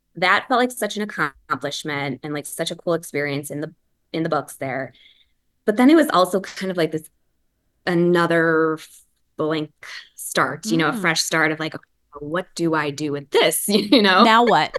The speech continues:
Speaker 2: Now what? Yeah.
Speaker 1: Like, okay, I knew I wanted to get this really, like, immersive experience learning, you know,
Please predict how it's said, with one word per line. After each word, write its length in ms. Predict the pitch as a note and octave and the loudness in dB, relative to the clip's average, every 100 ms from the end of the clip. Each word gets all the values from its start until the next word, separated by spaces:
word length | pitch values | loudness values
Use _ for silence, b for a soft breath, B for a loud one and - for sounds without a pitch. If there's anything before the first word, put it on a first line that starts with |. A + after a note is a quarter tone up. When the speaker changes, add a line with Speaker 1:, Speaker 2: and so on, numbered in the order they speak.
| - | -6
Speaker 2:
Now 240 | G#3 B3+ | 0 0
what? 320 | G#3+ E3+ D3 G3 | 2 -2 -2 -4
Yeah. 340 | B3 F#3+ E3+ - _ - - _ _ _ _ _ _ _ _ - | -2 -2 -4 -14 _ -16 -16 _ _ _ _ _ _ _ _ -4
Speaker 1:
Like, 240 | D4 C#4 | -2 4
okay, 380 | D4 C#4+ D4+ B3+ | 2 2 2 4
I 140 | F#3+ | 4
knew 420 | F#3+ G3 A3 A#3 B3 | 4 2 2 2 2
I 120 | B3 | 0
wanted 760 | A#3+ A3+ A3 G#3+ G#3+ G#3+ G#3 - _ _ | 0 -2 -2 -4 -4 -8 -12 -20 _ _
to 100 | G3 | -6
get 200 | G3 F#3 | -4 0
this 220 | E3+ E3+ | -2 -2
really, 560 | F3+ F3 A3+ G#3+ A3 G#3 | -6 -4 0 0 0 0
like, 360 | F3 D#3+ - _ | 0 0 -4 _
immersive 320 | E3+ F3 F3 F3+ | -4 -4 -4 -6
experience 480 | - F3+ D#3+ E3+ | -6 -2 -2 -2
learning, 540 | D3+ C#3+ D3+ D3+ D3+ - _ _ _ _ _ _ _ | -4 -6 -6 -6 -8 -12 _ _ _ _ _ _ _
you 220 | B2+ - | -8 -6
know, 160 | - | -6